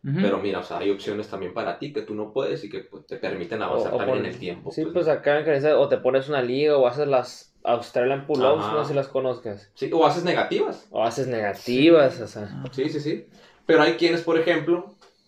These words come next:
Speaker 2: les pones negativas y en ese, o sea, tienes que mantener como que esa, la, la, o sea, vas estirando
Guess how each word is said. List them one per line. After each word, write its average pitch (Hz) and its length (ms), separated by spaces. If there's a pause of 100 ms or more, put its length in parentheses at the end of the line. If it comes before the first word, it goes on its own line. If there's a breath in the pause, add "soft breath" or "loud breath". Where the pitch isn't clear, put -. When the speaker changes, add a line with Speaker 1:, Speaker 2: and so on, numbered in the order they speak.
(320)
Speaker 2:
les 120 200
pones 139 300
negativas 147 800 (600)
y 131 400
en 113 180
ese, 151 480
o 113 100
sea, 101 160
tienes 156 240
que 170 100
mantener 135 640
como 139 280
que 107 80
esa, 117 280
la, 92 220
la, - 160
o - 60
sea, - 140
vas - 120
estirando 147 600